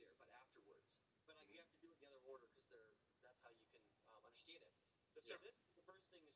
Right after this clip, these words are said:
Speaker 1: to understand from, um, this comes from, from Solon and Plato, and this is just talking a little bit about its location, and then Billy's gonna t-, it's, then he's gonna expand on what happened to it.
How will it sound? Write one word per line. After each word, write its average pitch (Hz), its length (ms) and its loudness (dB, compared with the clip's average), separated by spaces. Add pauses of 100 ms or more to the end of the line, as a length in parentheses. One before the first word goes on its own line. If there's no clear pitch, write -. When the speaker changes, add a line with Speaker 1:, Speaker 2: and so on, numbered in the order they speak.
Speaker 1:
to 131 80 10
understand 131 480 2 (640)
from, 151 240 -4 (240)
um, 131 240 4
this 160 80 2 (160)
comes 180 240 8
from, 160 80 -2 (160)
from 147 160 4
Solon 123 400 0
and 131 160 -4
Plato, 143 400 0 (320)
and 147 80 0
this 160 160 -4
is - 80 -6
just 170 80 0
talking 160 280 6
a 156 40 0
little 170 160 0
bit 151 160 2
about 139 240 4
its - 80 -8
location, 135 480 6 (400)
and - 80 -4
then - 80 -6
Billy's 170 320 2
gonna 160 240 -2
t-, - 80 -14
it's, - 240 -12
then 147 80 0
he's 156 160 -6
gonna 135 160 0
expand 151 480 2
on 123 80 -2
what 113 240 -2
happened - 320 2
to - 80 -6
it. - 120 -8